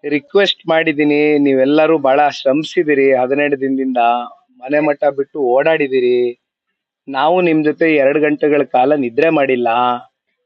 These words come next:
ನಾನ್ ಪ್ರಾರಂಭಿಕವಾಗಿ ನಿಮ್ಗೆ ಹೇಳ್ದಂಗೆ ಈ ರೀತಿ ಚುನಾವಣೆ ನಾವು ಹಿಂದೆ ಗೊತ್ತಿಲ್ಲ ನಮ್ಗೆ, ನನ್ಗ ಮೂರನೇ ಚುನಾವಣೆ ಇದು.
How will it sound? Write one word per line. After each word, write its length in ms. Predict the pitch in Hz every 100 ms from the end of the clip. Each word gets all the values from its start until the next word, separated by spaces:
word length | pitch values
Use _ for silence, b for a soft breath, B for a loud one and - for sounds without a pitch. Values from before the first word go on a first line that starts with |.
| _ _ 131
ನಾನ್ 160 | 131
ಪ್ರಾರಂಭಿಕವಾಗಿ 680 | 120 127 147 160 160 165 160
ನಿಮ್ಗೆ 240 | 160 156
ಹೇಳ್ದಂಗೆ 380 | 156 160 170 156
ಈ 20 |
ರೀತಿ 260 | 151 156 180
ಚುನಾವಣೆ 540 | - 151 151 160 170
ನಾವು 280 | 170 156 160
ಹಿಂದೆ 380 | 147 151 165 160
ಗೊತ್ತಿಲ್ಲ 400 | 143 131 175 165 - 123
ನಮ್ಗೆ, 420 | 123 131 135 135
ನನ್ಗ 280 | 131 131 127
ಮೂರನೇ 380 | 127 131 143 156
ಚುನಾವಣೆ 520 | - 151 147 147 147
ಇದು. 220 | 143 113